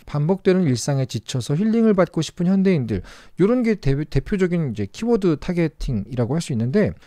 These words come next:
이 정도로 쓰는 경우도 많이 있고 보통 이런 모호한 주관적인 문장으로 쓴다면 그 작품 자체가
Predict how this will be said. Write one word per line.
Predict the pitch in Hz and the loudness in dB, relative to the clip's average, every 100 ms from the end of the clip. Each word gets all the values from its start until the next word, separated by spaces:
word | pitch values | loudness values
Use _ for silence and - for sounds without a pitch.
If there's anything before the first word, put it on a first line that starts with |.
| - | -4
이 | 160 | 0
정도로 | 180 302 285 240 | 2 2 2 2
쓰는 | - 277 269 | 0 -2 -2
경우도 | 240 226 185 | 0 0 0
많이 | 139 190 139 | 0 0 -2
있고 | - 156 | -4 -10
보통 | - 180 151 | -6 -4 -2
이런 | 151 | 0
모호한 | 117 160 233 220 139 147 | 2 0 0 0 0 -2
주관적인 | 131 127 226 220 202 202 185 156 120 | -4 0 0 2 0 2 2 0 -2
문장으로 | 131 175 175 151 | 0 0 0 -2
쓴다면 | - 214 185 196 247 196 - - - | -2 0 2 4 2 0 -6 -20 -2
그 | 254 | 0
작품 | 202 - 214 | 0 0 0
자체가 | 165 - 151 190 | 0 -2 -2 0